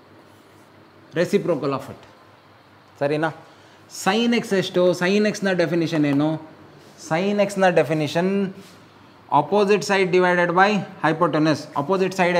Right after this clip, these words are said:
ಎಷ್ಟು? Minus root three. Hypotenuse ಎಷ್ಟು? ಟೂ. Cosec x ಎಷ್ಟು? Cosec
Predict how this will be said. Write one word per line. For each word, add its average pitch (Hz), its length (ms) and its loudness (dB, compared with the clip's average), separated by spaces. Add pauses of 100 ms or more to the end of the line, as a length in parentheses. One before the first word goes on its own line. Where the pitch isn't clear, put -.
ಎಷ್ಟು? 185 200 -2 (460)
Minus 139 400 -2
root 139 220 -2
three. 139 200 -2 (540)
Hypotenuse 160 600 -2
ಎಷ್ಟು? 147 220 -6 (340)
ಟೂ. 139 100 -2 (2250)
Cosec 202 440 4
x - 60 -4 (140)
ಎಷ್ಟು? 175 240 2 (1900)
Cosec 165 320 0